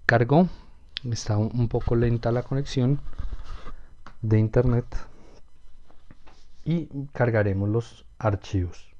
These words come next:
Listo, cuando me abre el administrador de archivos, voy a acceder, acá tengo unas carpetas,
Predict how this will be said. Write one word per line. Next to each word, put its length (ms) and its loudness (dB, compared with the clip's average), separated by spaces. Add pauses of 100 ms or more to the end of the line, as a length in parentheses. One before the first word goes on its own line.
(3250)
Listo, 460 6 (160)
cuando 220 8
me 120 8
abre 320 10 (340)
el 140 6
administrador 640 8
de 60 12
archivos, 500 8
voy 220 8
a 40 8
acceder, 600 6
acá 200 0
tengo 160 0
unas 180 4
carpetas, 600 6